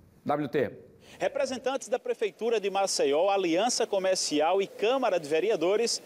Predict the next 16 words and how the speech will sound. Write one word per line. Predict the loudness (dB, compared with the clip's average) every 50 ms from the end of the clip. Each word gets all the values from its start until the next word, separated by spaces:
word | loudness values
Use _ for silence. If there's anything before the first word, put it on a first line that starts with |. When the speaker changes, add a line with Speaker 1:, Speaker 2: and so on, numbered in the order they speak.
| -16 -20 -12 -4
Speaker 2:
realizaram | 0 0 2 2 2 0 0 2 0 2 2 2
uma | 2 0 0 0
vistoria | 0 0 -2 -2 0 0 0 2 2 0 0 2 2 2
na | 2 0
manhã | 0 2 2 2 2 0
desta | -2 -2 0 0 0 0 0 0 -2
segunda-feira | 0 0 -2 -2 0 0 0 0 -2 -2 -2 0 2 2 2 0 -2 -2 -10 -20 -6 -6
aqui | -6 -6 -4 -4
na | -2 -2
Rua | 0 2 0 0 0
da | 0 0
Alegria, | 0 0 0 0 0 0 2 2 2 0 0 -4 -6
no | -4 -4
centro | -2 0 0 0 0 0 0 0 0 -2 -2 -2 -6
da | -6 -2 0 0 0
capital. | 0 -2 -2 -2 -2 -6 -2 0 0 0 0 -2